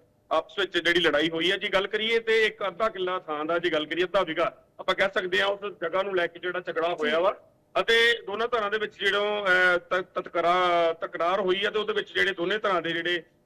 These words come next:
ਲੋਕ ਨੇ ਉਹ ਕਿਤੇ ਨਾ ਕਿਤੇ ਜ਼ਖਮੀ ਵੀ ਹੋਏ ਨੇ ਅਤੇ ਉਹਨਾਂ ਨੂੰ ਜਿਹੜੇ ਅਜਨਾਲਾ ਦੇ ਸਿਵਲ ਹਸਪੀਟਲ ਵਿੱਚ, ਅਹ, ਜਿਹੜਾ ਦਾਖਲ ਕਰਵਾ ਦਿੱਤਾ ਗਿਆ ਵਾ। ਤੇ ਜੇ, ਅਹ, ਵੇਖਣ ਵਾਲੀ ਕਿਤੇ ਨਾ ਕਿਤੇ ਗੱਲ ਇਹ ਪਰਮ ਹੋਏਗੀ ਕਿ ਜਿਹੜੇ ਆਪਸ ਵਿੱਚ, ਅਹ, ਜਿਹੜੇ ਮਾਮੂਲੀ, ਅਹ, ਜਿਹੜੀ ਤਕ-, ਤਕਰਾਰ ਨੂੰ ਲੈ ਕੇ ਕਿਤੇ ਨਾ ਕਿਤੇ ਜਿਹੜਾ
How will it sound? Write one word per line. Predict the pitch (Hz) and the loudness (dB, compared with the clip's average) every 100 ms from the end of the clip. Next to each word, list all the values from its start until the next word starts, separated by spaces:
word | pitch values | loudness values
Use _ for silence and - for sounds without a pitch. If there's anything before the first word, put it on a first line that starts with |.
| - | -2
ਲੋਕ | 175 180 | 0 0
ਨੇ | 196 | -2
ਉਹ | 190 | -2
ਕਿਤੇ | 190 | -4
ਨਾ | 190 | -4
ਕਿਤੇ | 180 185 | -4 -4
ਜ਼ਖਮੀ | 156 - 190 | -4 -2 0
ਵੀ | 202 | 2
ਹੋਏ | 175 170 | 4 4
ਨੇ | 180 196 | 4 2
ਅਤੇ | 190 208 | 2 -2
ਉਹਨਾਂ | 190 196 | -2 -4
ਨੂੰ | 190 202 | -4 -4
ਜਿਹੜੇ | 185 180 | -2 0
ਅਜਨਾਲਾ | 180 165 156 160 | 0 0 0 0
ਦੇ | 180 | -2
ਸਿਵਲ | 180 175 185 | -4 -4 -6
ਹਸਪੀਟਲ | - 160 | -6 -6
ਵਿੱਚ, | 156 165 - _ _ _ 185 | -4 -4 -8 _ _ _ -2
ਅਹ, | 196 - - - 160 175 | -2 -4 -14 4 6 8
ਜਿਹੜਾ | 180 185 | 6 6
ਦਾਖਲ | 170 175 | 2 2
ਕਰਵਾ | 175 170 | 2 2
ਦਿੱਤਾ | 160 147 175 | 2 0 -2
ਗਿਆ | 147 151 | 2 4
ਵਾ। | 180 | 4
ਤੇ | 180 | 2
ਜੇ, | 214 226 240 226 - - 185 | 2 4 4 2 -6 -6 0
ਅਹ, | |
ਵੇਖਣ | 208 208 | 0 0
ਵਾਲੀ | 226 240 | -2 -2
ਕਿਤੇ | 233 226 | -4 -4
ਨਾ | |
ਕਿਤੇ | 233 226 | -2 -2
ਗੱਲ | 226 220 | 0 -2
ਇਹ | |
ਪਰਮ | 226 226 | -4 -6
ਹੋਏਗੀ | 233 202 208 | -4 -4 -4
ਕਿ | 220 240 | 0 2
ਜਿਹੜੇ | 220 208 220 | 2 2 2
ਆਪਸ | 185 175 - | 0 -2 -4
ਵਿੱਚ, | 208 196 | -4 0
ਅਹ, | 190 180 | 2 4
ਜਿਹੜੇ | 185 208 190 - - | 4 4 2 -6 -2
ਮਾਮੂਲੀ, | 190 214 262 269 208 185 | 2 6 6 4 0 -2
ਅਹ, | 185 185 185 | 2 4 2
ਜਿਹੜੀ | 190 202 | -2 -6
ਤਕ-, | 208 185 175 | -6 -2 -2
ਤਕਰਾਰ | 175 180 180 175 185 | -2 -6 -4 -4 -4
ਨੂੰ | 214 | -2
ਲੈ | 208 | 0
ਕੇ | 190 196 | 0 -2
ਕਿਤੇ | 190 | -6
ਨਾ | 202 | -6
ਕਿਤੇ | 185 190 | -6 -8
ਜਿਹੜਾ | 185 185 180 | -6 -4 -6